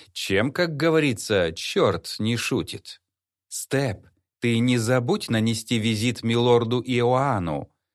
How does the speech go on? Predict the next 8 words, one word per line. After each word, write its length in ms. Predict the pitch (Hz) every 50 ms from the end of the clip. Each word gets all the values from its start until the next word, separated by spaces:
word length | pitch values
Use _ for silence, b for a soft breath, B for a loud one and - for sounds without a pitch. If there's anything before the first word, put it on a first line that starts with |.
| _ _
напомнила 720 | - 104 104 101 - 123 113 110 110 110 107 104 107 107 - -
она 440 | 110 101 101 113 135 147 143 127
уже 300 | 107 101 98 92 107 117
из-за 460 | 110 - - 117 117 104 98 104 110 104
раскрытых 640 | 110 110 101 - - 117 127 117 - 117 101 98
занавесок 640 | 90 104 110 110 110 107 110 107 95 - 113 101 -
носилок. 680 | 104 101 95 - - 98 85 80 80 - - - - _ _ _ _ _ _ _ _ _ _
«Патент 600 | - 120 113 113 - - 160 190 196 160 - -